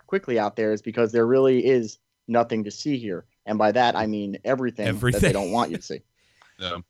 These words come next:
Speaker 2: But I mean, Al-
Speaker 3: Well, they claim the reason why it's not used anymore, and it makes sense, is the fact that there's so many metals left over in the ground, which contaminated it. But, yeah,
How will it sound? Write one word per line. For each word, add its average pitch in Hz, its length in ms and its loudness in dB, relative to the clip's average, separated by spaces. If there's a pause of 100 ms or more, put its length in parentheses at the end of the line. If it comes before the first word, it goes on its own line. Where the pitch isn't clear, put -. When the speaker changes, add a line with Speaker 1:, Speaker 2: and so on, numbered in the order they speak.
(120)
Speaker 2:
But 240 100 -2
I - 20 -4
mean, 247 160 -2
Al- 208 160 2
Speaker 3:
Well, 143 80 2
they 170 140 4
claim 233 380 0
the 180 120 0
reason 156 480 -2
why 143 220 2
it's 127 360 -2
not 127 400 -2
used 120 480 -4
anymore, 120 440 2
and 208 120 2
it 214 220 0
makes 214 320 -2
sense, 120 500 -8
is 135 280 -8
the 123 100 -6
fact 135 320 -2
that 117 160 -6
there's 120 220 -6
so 151 480 2
many 127 480 -6
metals 117 640 -4
left 101 320 -6
over 95 340 -4
in 107 260 -4
the 98 100 -8
ground, 101 480 -2
which 98 340 -2 (300)
contaminated 117 880 0
it. 95 160 -2 (560)
But, 143 340 0 (1160)
yeah, 117 340 -4